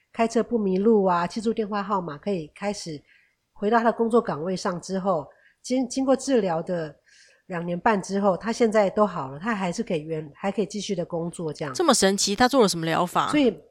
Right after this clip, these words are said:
Speaker 1: 对，所以，对，就是这个到底是什么仙丹妙药，到底是怎么样呢？
Speaker 2: 嗯。
Speaker 1: 就是他的失智症的治疗内容是这样子。
Speaker 2: 对。
Speaker 1: 其实我觉得没有很，没有很神奇，但是就是维持健康，我觉得几个我们可以，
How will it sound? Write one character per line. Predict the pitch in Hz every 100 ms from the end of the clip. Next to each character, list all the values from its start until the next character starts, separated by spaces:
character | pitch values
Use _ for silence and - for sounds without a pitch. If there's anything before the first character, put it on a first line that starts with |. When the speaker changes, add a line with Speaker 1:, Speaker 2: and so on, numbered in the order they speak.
| _ _ _ _
Speaker 1:
对， | 294 240 151 - _ _ _ _ _
所 | -
以， | 269 196 - -
对， | 208
就 | -
是 | 262
这 | 269
个 | 202
到 | 302 240
底 |
是 | 180
什 | 240
么 | 170
仙 | 170 - 226
丹 | 226 214
妙 | 220 214
药， | 180 196
到 | 170 226
底 | 160
是 | 165
怎 | 196
么 | 147
样 | 156 185 160
呢？ | 156
Speaker 2:
嗯。 |
Speaker 1:
就 | 190
是 | 180
他 | 226
的 | 240
失 | 190 - 226
智 | - 226 190 -
症 | 240
的 | 190
治 | 165 -
疗 | 202 160
内 | 196
容 | 170 165
是 | 175
这 | 185
样 | 160 143
子。 | 135
Speaker 2:
对。 | - 180 - -
Speaker 1:
其 | - 294
实 | 370 269 -
我 | 202
觉 | 220
得 |
没 | 226 285
有 |
很， | 330 208 170 - - - 214
没 | 233
有 | 285
很 | 269 175 151 - _ _ _ _
神 | - 196 202
奇， | - 190
但 | 185 262
是 | 240 254 214 165 - - _ _ _ _ _
就 | 269
是 | 240 233
维 | 185 185
持 | 196 -
健 | 180 233 196
康， | 196 196
我 |
觉 | 180 202
得 | 202
几 | 190
个 | 190
我 | 190
们 | 190
可 | 196
以， | 220 175